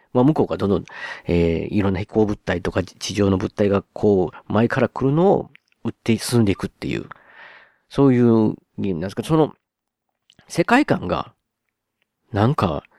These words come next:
オープニングというか、一番最初の、スタート画面からして、なんかこう、左側にマンモスみたいなのがおって、右になんか、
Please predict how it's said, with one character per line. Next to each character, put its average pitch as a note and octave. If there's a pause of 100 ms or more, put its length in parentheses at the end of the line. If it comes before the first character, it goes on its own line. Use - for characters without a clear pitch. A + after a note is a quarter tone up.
(260)
オ E3
ー -
プ F#3
ニ F3+
ン F3
グ D3+
と G#2
い F#2
う -
か、 -
一 A#2
番 D3+
最 G2
初 G2+
の、 F#2+ (460)
ス -
タ G#2+
ー -
ト G#2+
画 B2+
面 G#2+
か F2
ら D2+
し -
て、 F2
な F2+
ん F2+
か -
こ -
う、 - (540)
左 C#3+
側 D3+
に F#2
マ A#2+
ン D#3
モ G2+
ス -
み F#2+
た -
い -
な E2+
の E2+
が F2
お -
っ -
て、 -
右 C3
に D3
な F#2+
ん F2+
か、 E2+